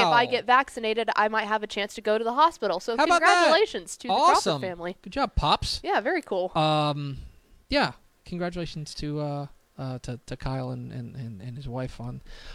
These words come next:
Speaker 2: on baby number two. That's
Speaker 1: Yeah,
Speaker 2: awesome.
Speaker 1: that's
Speaker 2: That's,
Speaker 1: awesome.
Speaker 2: that's very, very cool. Yes. That's
Speaker 1: So there you go. Shout out Coach Crawford
Speaker 2: Yeah.
Speaker 1: there. Um,
Speaker 2: Go Panthers.
Speaker 1: <laughs>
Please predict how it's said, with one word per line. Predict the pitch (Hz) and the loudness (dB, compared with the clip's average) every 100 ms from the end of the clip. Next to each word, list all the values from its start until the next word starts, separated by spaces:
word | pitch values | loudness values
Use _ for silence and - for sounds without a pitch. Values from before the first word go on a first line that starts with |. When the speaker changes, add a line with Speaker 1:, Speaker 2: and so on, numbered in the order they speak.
| - | -4
Speaker 2:
on | 156 156 160 151 | 0 2 0 0
baby | 170 180 | 0 2
number | 180 | 0
two. | 165 254 | 2 2
That's | 302 - - | 0 -8 0
Speaker 1:
Yeah, | 269 254 | 2 2
Speaker 2:
awesome. | 247 - | -4 -10
Speaker 1:
that's | - 226 | -6 0
Speaker 2:
That's, | 349 320 | 0 0
Speaker 1:
awesome. | 175 | -8
Speaker 2:
that's | 160 151 | -14 -8
very, | 160 160 | -6 -4
very | 160 | -6
cool. | 156 196 131 | -8 -10 -10
Yes. | 160 123 - - | -12 -14 -16 -4
That's | 233 | 4
Speaker 1:
So | 233 214 214 208 | 4 4 0 0
there | 240 | 0
you | 254 | 2
go. | 220 - | 0 0
Shout | - 226 | -2 0
out | 202 | -2
Coach | 220 - | -6 -6
Crawford | 190 - 214 | -6 0 2
Speaker 2:
Yeah. | 202 - - _ | 2 -2 -20 _
Speaker 1:
there. | 233 247 254 254 | 2 4 6 4
Um, | 247 | 2
Speaker 2:
Go | |
Panthers. | 240 - 131 - - | -2 -6 -14 -20 -14
Speaker 1:
<laughs> | - | -6